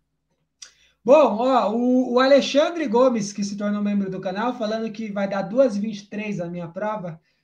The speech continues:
Cara, se eu fosse, se eu fosse arriscar o meu próprio tempo, eu diria que é um ótimo palpite seu.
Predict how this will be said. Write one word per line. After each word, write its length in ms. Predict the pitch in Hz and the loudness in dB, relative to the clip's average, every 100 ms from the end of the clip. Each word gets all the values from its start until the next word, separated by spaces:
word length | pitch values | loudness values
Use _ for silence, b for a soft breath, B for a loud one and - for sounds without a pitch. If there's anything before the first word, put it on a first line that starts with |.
| _ | _
Cara, 360 | 349 381 285 208 | 4 6 6 4
se 100 | 269 | 6
eu 140 | 294 | 6
fosse, 840 | 285 294 302 302 311 269 196 - _ _ | 6 4 4 2 -2 -2 -4 -10 _ _
se 140 | - | 2
eu 120 | 269 | 2
fosse 280 | 269 285 285 | 6 4 4
arriscar 520 | 294 277 - - 262 | 2 2 0 -2 2
o 60 | 277 | 4
meu 220 | 262 254 | 4 2
próprio 400 | - 269 294 302 | 0 0 0 -2
tempo, 340 | 202 254 269 302 | -2 -2 0 0
eu 60 | |
diria 340 | 262 277 269 277 | 2 2 2 2
que 100 | 277 | 0
é 80 | |
um 140 | 277 247 | 0 -2
ótimo 460 | 240 277 277 277 | -2 -2 -2 -6
palpite 580 | 277 277 269 220 202 190 | -2 -4 -4 -8 -8 -8
seu. 320 | 160 175 160 | -10 -8 -8